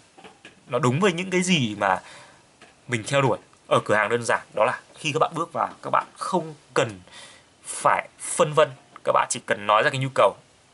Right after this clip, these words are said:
các bạn sẽ có những cái sản phẩm tốt nhất cho cái nhu cầu đấy. Và đó là những gì ngày hôm nay.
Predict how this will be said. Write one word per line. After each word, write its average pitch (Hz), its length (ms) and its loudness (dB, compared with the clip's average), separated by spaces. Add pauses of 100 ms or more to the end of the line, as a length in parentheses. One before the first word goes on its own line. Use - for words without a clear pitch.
(240)
các 147 80 4
bạn 139 120 4
sẽ - 220 0
có 110 180 4
những 117 140 -8
cái 101 340 0
sản - 200 -4
phẩm 95 220 2
tốt 147 120 0
nhất 175 180 -8
cho 113 120 -8
cái 104 140 -16
nhu 107 140 -16
cầu 107 160 4
đấy. 90 100 -6 (680)
Và 120 80 -4
đó 127 120 8
là 185 40 4
những 180 120 -8
gì 156 180 -4
ngày 104 100 -4
hôm 117 100 -10
nay. 120 140 -4